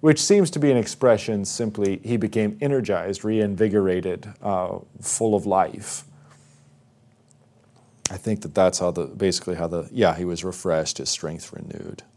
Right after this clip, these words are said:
Verse twenty-eight, "Then one of the people said, 'Your father strictly charged the people with an oath, saying, "Cursed be the man who eats food this day."' And the people were faint.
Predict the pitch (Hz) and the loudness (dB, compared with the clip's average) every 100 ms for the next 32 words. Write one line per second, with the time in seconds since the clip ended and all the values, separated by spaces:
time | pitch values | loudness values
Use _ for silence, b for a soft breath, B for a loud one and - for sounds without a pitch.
0 | _ _ _ _ _ _ _ _ _ _ | _ _ _ _ _ _ _ _ _ _
1 | _ b b b b 135 143 - 127 120 | _ b b b b 8 8 8 4 6
2 | 110 117 127 - 113 107 120 131 107 107 | 6 4 2 -2 -2 4 6 6 4 2
3 | 135 139 117 - 117 110 104 98 - 131 | 0 2 0 2 2 4 2 0 -2 -2
4 | 160 170 165 - - - 139 160 - 151 | 0 -2 -2 -4 -6 -6 -4 -4 -4 -6
5 | 143 - 135 143 139 - 127 127 135 135 | -6 0 4 4 4 0 -4 -2 -2 0
6 | 123 110 101 110 107 - 131 127 110 - | 2 4 2 2 -2 2 4 4 2 -2
7 | - 113 113 104 107 - 156 151 - 143 | 0 2 0 -2 -2 2 2 2 2 0
8 | 123 117 127 117 110 110 113 107 113 107 | -2 0 2 2 0 0 -2 0 -2 -2
9 | - 120 120 - - B B - - 117 | -2 -4 -2 -6 -8 B B -6 2 4
10 | 110 92 104 98 - - 87 67 64 - | 4 2 2 2 0 -2 -4 -4 -6 -16
11 | _ _ _ b b b b 92 85 - | _ _ _ b b b b -10 -10 -8
12 | - 127 123 123 101 95 95 - - 78 | 0 0 4 2 2 0 0 -4 -8 -8
13 | 62 - - | -10 -16 -18